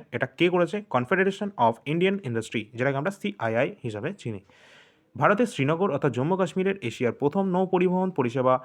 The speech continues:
কী নামে শুরু করা হয়েছে? যেটা কিন্তু Uber শিকারা নামে কিন্তু এটা চালু করা হয়েছে।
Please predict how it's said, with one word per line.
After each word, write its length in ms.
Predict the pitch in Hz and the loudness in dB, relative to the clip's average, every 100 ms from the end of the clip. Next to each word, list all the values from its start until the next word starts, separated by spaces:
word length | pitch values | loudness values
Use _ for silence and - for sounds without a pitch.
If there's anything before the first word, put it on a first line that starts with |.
| - _ | -6 _
কী 220 | - 208 214 | -4 0 2
নামে 260 | 131 147 | 2 0
শুরু 220 | 190 139 | 0 2
করা 160 | 117 113 | 4 4
হয়েছে? 360 | 113 110 110 - | 4 -2 -6 -6
যেটা 180 | 107 151 | 0 0
কিন্তু 240 | 180 180 - _ - | 0 -4 -8 _ 2
Uber 320 | 170 196 208 | 6 6 2
শিকারা 560 | 202 - 135 139 151 147 | -2 -2 2 4 4 0
নামে 220 | 113 110 | -4 -4
কিন্তু 220 | 104 104 107 | -6 -6 0
এটা 140 | 196 | 0
চালু 240 | 208 113 | 2 2
করা 160 | 107 107 | 2 0
হয়েছে। 280 | 104 98 | -2 -8